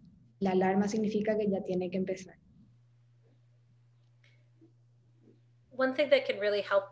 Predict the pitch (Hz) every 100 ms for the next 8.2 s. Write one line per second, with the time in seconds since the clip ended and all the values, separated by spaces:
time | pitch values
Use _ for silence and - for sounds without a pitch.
0 | 208 202 - 208 - 196 185 190 180 180
1 | - - 214 202 196 190 190 - - -
2 | 180 165 165 165 208 208 233 233 - 233
3 | - 202 208 220 - 240 220 208 202 202
4 | 190 185 180 - - - - 214 - 233
5 | 233 - 190 180 170 - 190 185 175 170
6 | 170 214 214 - - - - 220 - 247
7 | 247 - - 220 202 - - - 262 269
8 | 254 214